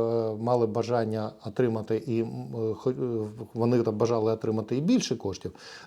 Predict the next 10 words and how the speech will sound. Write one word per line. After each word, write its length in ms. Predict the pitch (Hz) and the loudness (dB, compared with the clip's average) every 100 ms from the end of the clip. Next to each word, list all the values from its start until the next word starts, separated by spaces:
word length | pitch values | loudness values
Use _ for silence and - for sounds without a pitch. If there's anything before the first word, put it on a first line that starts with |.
| - | -6
е, 260 | 104 107 | -2 -2
за 140 | 95 104 | 0 0
продаж 360 | 110 101 98 | 0 -2 -4
цих 260 | - 101 95 | -6 -8 -6
паперів, 440 | 98 - 104 92 117 | -6 -2 -2 -2 0
але 300 | 123 151 135 | 6 6 6
бажаючих 640 | 110 123 135 117 107 101 | 2 2 4 4 2 -4
продати 360 | 113 107 98 101 | -2 -2 -4 -4
було 220 | 104 117 | 0 0
багато, 440 | 131 185 269 262 | 2 2 2 0